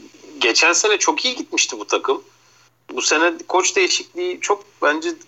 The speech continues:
gereksiz saçma oldu. Bir de bu, bu adamı getirmeleri iyice üstüne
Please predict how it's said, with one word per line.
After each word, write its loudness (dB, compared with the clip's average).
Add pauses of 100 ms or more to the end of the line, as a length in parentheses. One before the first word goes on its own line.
(160)
gereksiz 0
saçma 0
oldu. 0
Bir -6
de 2
bu, -8
bu 6
adamı 2
getirmeleri -2
iyice -4
üstüne -6